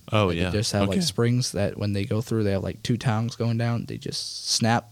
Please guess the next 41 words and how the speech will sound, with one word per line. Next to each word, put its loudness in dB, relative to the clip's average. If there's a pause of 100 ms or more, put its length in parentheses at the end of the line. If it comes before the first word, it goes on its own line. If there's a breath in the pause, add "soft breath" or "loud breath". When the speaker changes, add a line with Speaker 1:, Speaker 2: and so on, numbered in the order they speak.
(140)
Speaker 2:
snaps 0
Speaker 1:
Yes. 4
Speaker 2:
the 0
body, 4
and 2
it's -4
Speaker 1:
I -4
Speaker 2:
just, -2
Speaker 1:
have -4
Speaker 2:
they 2
Speaker 1:
one. -2
Speaker 2:
just -4
die 0
immediately. -6 (260)
Speaker 1:
I 0
have 2
one 0
of -4
my, -4 (600)
out 0
for -4
my 2
moles 2
right -4
now. 2
Speaker 2:
Oh, 4
yeah. 4 (220)
Speaker 1:
Yeah. 0
It's -14
like 4
Speaker 2:
Yeah, 6
Speaker 1:
a 4
Speaker 2:
so 4
I 4
Speaker 1:
scissor. 6
Speaker 2:
would, 2
like, 4 (180)
I 2
would 2
do 4
that 4